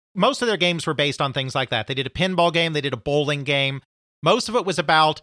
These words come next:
mostly static objects at the top of the screen, something you're controlling at the bottom of the screen, and then your projectiles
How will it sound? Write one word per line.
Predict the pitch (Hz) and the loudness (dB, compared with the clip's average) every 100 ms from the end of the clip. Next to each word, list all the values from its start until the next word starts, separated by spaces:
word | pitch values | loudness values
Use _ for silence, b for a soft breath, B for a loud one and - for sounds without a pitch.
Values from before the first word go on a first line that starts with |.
| - | -2
mostly | 185 240 - 202 | 2 2 0 -4
static | - 185 190 202 | 0 2 2 2
objects | 165 165 143 165 - | 2 2 0 -4 -4
at | 156 | -10
the | 147 | -4
top | 156 143 156 | 0 0 -2
of | |
the | 139 | -8
screen, | - 151 147 139 135 135 _ | -6 -4 -2 -2 -6 -12 _
something | - - 180 175 | -4 0 0 0
you're | 160 156 | -2 -4
controlling | 143 - 151 135 | -6 -4 -4 -4
at | 135 | -6
the | 123 | -2
bottom | 135 131 | 0 0
of | 123 | -4
the | |
screen, | 123 - 147 131 127 | -10 -6 -4 -4 -6
and | - 156 135 | -6 -6 -4
then | 139 131 | -6 -4
your | 131 127 | -4 -4
projectiles | - 131 156 147 - 131 120 117 - | -6 -4 -2 -2 0 0 0 -4 -10